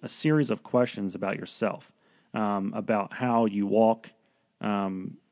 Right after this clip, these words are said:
eh, different questions, because they're able to use some science to back up these questions to determine whether or not you need arch support, whether you need a neutral running shoe,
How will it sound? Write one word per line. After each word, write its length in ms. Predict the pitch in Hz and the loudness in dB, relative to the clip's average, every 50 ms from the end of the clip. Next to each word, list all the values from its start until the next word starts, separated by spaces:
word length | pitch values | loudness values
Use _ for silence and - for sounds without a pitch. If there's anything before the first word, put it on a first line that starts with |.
| _ - | _ -6
eh, 100 | 135 127 110 110 | -6 -6 -2 0
different 320 | 135 160 156 - 135 117 | 0 0 2 0 -2 -2
questions, 560 | - - 131 131 127 - 110 101 95 - - - - | 0 2 2 2 2 0 -2 -4 -4 -4 -8 -4 -2
because 460 | 131 120 - 127 117 113 101 - - _ _ _ _ _ _ _ _ _ _ _ _ | -2 0 2 2 0 0 0 -4 -12 _ _ _ _ _ _ _ _ _ _ _ _
they're 160 | - 120 131 | 0 2 4
able 240 | 147 151 135 131 120 | 4 4 4 2 2
to 80 | 113 117 | 2 4
use 440 | 123 123 123 123 120 117 - - - _ _ _ | 6 6 6 6 6 4 0 -6 -14 _ _ _
some 280 | - - - 113 101 95 | -12 -6 -4 -4 -4 -4
science 640 | - - - 143 139 120 110 101 101 - - - - _ _ _ _ _ _ _ - | -4 -4 -2 0 2 2 2 0 -2 -6 -10 -14 -16 _ _ _ _ _ _ _ -12
to 80 | - 104 | -8 -4
back 280 | 92 117 113 110 - | 0 0 0 2 0
up 120 | 117 113 - | -2 -2 0
these 160 | 110 101 - | -2 -2 -2
questions 500 | - - 120 113 113 - 101 101 95 - | -2 -2 0 0 0 -2 -4 -6 -6 -6
to 100 | - - | -6 -6
determine 440 | 104 98 - - 123 120 113 104 98 | -6 -4 -2 0 2 2 4 2 2
whether 220 | 98 107 107 104 104 | 2 2 2 2 2
or 40 | |
not 260 | 104 104 98 98 95 101 | 0 0 0 -2 -4 -2
you 180 | 110 117 120 | 2 4 4
need 300 | 117 117 123 120 110 - - | 6 6 6 4 4 2 0
arch 220 | - 113 107 107 - | -2 -2 -2 -2 -2
support, 520 | - - 107 - - 110 113 110 110 - | -4 -8 -6 -4 -2 0 2 2 0 0
whether 180 | 104 110 98 104 | 0 -2 -2 0
you 80 | 98 | -2
need 300 | 98 98 101 98 98 - - | 0 0 0 -2 -2 -4 -6
a 60 | - | -4
neutral 440 | 98 104 117 123 - - - 110 107 | 0 2 2 2 2 2 0 2 2
running 280 | 101 107 107 104 101 | 4 4 4 4 2
shoe, 480 | 98 - - 107 104 104 104 104 101 104 | 0 0 0 0 2 2 2 2 0 -2